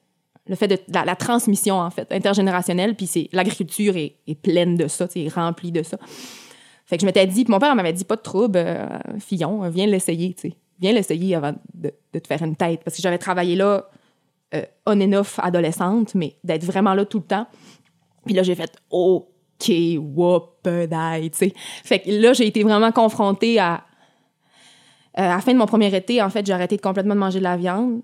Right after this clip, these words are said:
Puis à la fin du troisième, au début du troisième, j'ai arrêté de consommer, euh, tous les produits d'origine animale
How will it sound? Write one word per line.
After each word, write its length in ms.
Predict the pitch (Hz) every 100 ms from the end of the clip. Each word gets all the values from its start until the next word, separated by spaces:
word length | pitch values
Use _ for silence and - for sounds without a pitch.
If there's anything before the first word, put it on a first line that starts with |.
| _
Puis 80 | 190
à 60 |
la 100 | 185
fin 140 | 180 208
du 100 | 190
troisième, 600 | - 196 185 180 202 202
au 60 |
début 180 | 208 240
du 80 | 220
troisième, 760 | - 202 190 202 214 214 202
j'ai 140 | 180 170
arrêté 300 | 175 170 185
de 60 |
consommer, 560 | - 175 175 175 180 170
euh, 160 | 190 - 247 240 _ _ _ _
tous 100 | -
les 120 | 226 202
produits 280 | 185 180
d'origine 280 | 196 180 208
animale 460 | 190 190 190 185